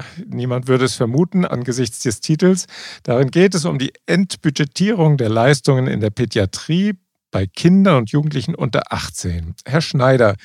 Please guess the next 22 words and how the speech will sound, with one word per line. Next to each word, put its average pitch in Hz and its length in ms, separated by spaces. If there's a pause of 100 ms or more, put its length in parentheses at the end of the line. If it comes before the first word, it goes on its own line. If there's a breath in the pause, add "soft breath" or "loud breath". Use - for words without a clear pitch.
(600 loud breath)
es 147 140
ist - 180
ja 151 80
damit 147 340
noch 139 280
nicht 143 240
Gesetz, 160 680
aber 117 280
macht 143 320
Sie 123 180
dieser 131 300
Beschluss 113 580
ein 101 260
bisschen 143 480
zufrieden? 170 840 (120)
Wenn 117 220
ja, 120 380
warum? 151 380 (120)
Wenn 110 160
nein, 117 360 (120)
warum 110 240
nicht? - 400